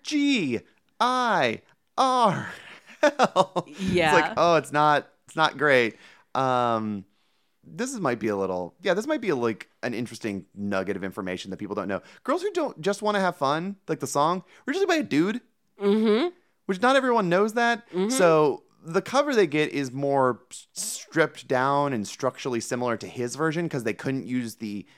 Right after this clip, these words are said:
Speaker 1: changes Cyndi Lauper gets for her adaptation, which is why there's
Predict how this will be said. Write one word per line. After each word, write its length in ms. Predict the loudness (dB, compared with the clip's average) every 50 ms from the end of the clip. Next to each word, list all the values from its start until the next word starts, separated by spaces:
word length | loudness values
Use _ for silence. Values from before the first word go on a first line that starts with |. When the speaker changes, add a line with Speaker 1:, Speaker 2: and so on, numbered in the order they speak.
| _ _
Speaker 1:
changes 500 | _ -8 -4 -2 -2 -2 0 -2 -2 -4 -4 -6
Cyndi 240 | -6 -4 -4 -2 -4
Lauper 420 | -2 0 2 0 2 0 -2 -2
gets 480 | -2 -2 -2 -2 -4 -8 -14 -14 -16 -16 _ _ _ _ _
for 120 | -4 -4 -4
her 200 | 0 2 2 4
adaptation, 800 | 4 4 2 2 0 -2 -2 -4 -4 -4 -4 -6 -6 -6 -8 -10 _ _ _ _ _ _ _ _ _ _
which 160 | -4 -2 -2
is 100 | 0 0
why 200 | 4 6 6 6
there's 260 | 6 4 0 0 -4